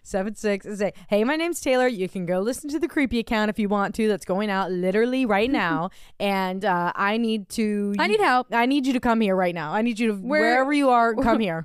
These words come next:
Speaker 2: This is where I live and you need to show up."
Speaker 1: You need to show up right now because that is so
Speaker 2: Scary.
Speaker 1: freaking scary, dude. Well, I'm glad that
Speaker 2: I kind of wonder, though, because you do have sleep paralysis so much. I wonder if this guy has kind of been with you for a hot minute.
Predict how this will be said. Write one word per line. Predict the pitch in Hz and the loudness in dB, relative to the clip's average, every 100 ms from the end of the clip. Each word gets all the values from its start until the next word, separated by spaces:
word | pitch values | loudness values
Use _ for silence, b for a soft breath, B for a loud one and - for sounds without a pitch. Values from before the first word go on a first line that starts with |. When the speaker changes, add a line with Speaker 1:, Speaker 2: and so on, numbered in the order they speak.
| - | -6
Speaker 2:
This | 262 | -6
is | 302 | -2
where | 359 | 0
I | 359 | 2
live | 302 262 247 | 2 0 2
and | 233 | 2
you | 220 | 2
need | 214 | 0
to | 202 | -4
show | - | -2
up." | 226 | 0
Speaker 1:
You | 240 | 2
need | 254 | 2
to | 240 | 2
show | 247 208 | 2 2
up | 190 | 2
right | 185 | -2
now | 170 156 - | -2 -6 -6
because | 196 226 185 175 165 | -4 0 0 -2 -4
that | 196 208 - | 0 2 0
is | 196 180 | -2 -4
so | - - 196 196 202 220 - | -6 -2 0 2 0 -2 -6
Speaker 2:
Scary. | - 208 202 | -6 -4 -2
Speaker 1:
freaking | 208 202 196 | -2 -4 -6
scary, | - - 190 180 165 160 | -10 -8 -2 -2 -2 -4
dude. | 151 143 147 - | -4 -6 -6 -4
Well, | 180 180 - | 0 2 2
I'm | 190 196 175 | 0 -2 -6
glad | 196 220 254 254 | 0 2 2 2
that | 247 226 - | 2 2 2
Speaker 2:
I | 269 302 | 0 0
kind | 359 427 508 | 0 0 2
of | 370 | 0
wonder, | 285 285 302 320 320 | 0 0 2 2 2
though, | 320 311 311 302 | 2 2 2 0
because | 262 262 233 | 0 -2 -2
you | 240 | -4
do | 214 233 | -4 -4
have | 254 226 | -4 -4
sleep | - 220 - | -8 -12 -6
paralysis | 247 240 247 262 277 262 254 - - - | -2 0 0 -2 -2 -2 -2 -6 -14 -14
so | - 254 254 | -6 -2 0
much. | 254 240 247 262 | 2 0 0 -2
I | 254 | -2
wonder | 247 311 | -2 0
if | 415 370 | 0 -2
this | 302 - | -6 -4
guy | 226 233 254 254 | -2 0 0 0
has | 262 - | -2 -4
kind | 240 233 | -4 -4
of | 220 | -4
been | 220 | -4
with | 214 226 | -6 -4
you | 233 226 | -6 -6
for | 208 196 | -6 -8
a | 208 | -6
hot | 220 - | -8 -10
minute. | - - - - - | -14 -14 -14 -14 -14